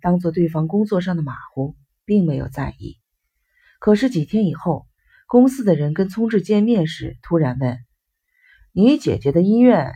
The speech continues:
有空床吗？’”事务所的头儿认识的人里有一个痴呆症患者，最近常有一个奇怪的女人给事务所打电话。有一天，消防队来电话说，头儿住的公寓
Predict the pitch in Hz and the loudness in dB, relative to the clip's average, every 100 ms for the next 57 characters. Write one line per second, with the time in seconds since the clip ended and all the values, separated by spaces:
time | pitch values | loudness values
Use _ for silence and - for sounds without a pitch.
0 | - 156 - 262 190 156 120 156 208 - | -4 -2 2 0 0 -2 -6 -4 -6 -8
1 | _ _ _ _ _ _ _ _ _ _ | _ _ _ _ _ _ _ _ _ _
2 | - 311 285 214 202 143 139 156 147 165 | -6 2 4 2 2 -2 -4 -2 0 0
3 | 208 196 175 147 147 127 156 143 - _ | 0 -2 -2 -6 -4 -2 -2 -2 -6 _
4 | _ _ _ 175 151 151 156 175 151 - | _ _ _ 2 2 2 2 2 2 -4
5 | 180 196 214 214 190 233 180 - 117 - | 0 0 0 -2 -2 -2 -2 -6 -12 -14
6 | _ _ _ _ _ - 285 247 202 180 | _ _ _ _ _ -2 2 2 0 2
7 | 208 196 160 208 208 175 214 233 180 139 | 2 2 4 2 2 -2 0 2 2 -2
8 | 123 123 127 131 _ 143 - 165 135 139 | -2 -4 -4 -8 _ -10 -2 -2 -2 -4
9 | 135 123 - 123 131 127 - _ _ _ | -6 -6 -8 -8 -6 -6 -6 _ _ _
10 | _ _ _ - 127 135 143 180 185 - | _ _ _ -6 -6 -4 -2 -2 -2 -10
11 | _ - _ - 277 254 214 233 233 160 | _ -20 _ 0 0 2 2 4 2 2
12 | 151 170 170 160 160 165 160 160 _ - | -2 -4 -2 -4 -2 -2 -2 -8 _ -20
13 | _ - 202 220 269 277 208 180 233 247 | _ -4 4 4 4 2 2 2 2 2
14 | 240 165 | 2 0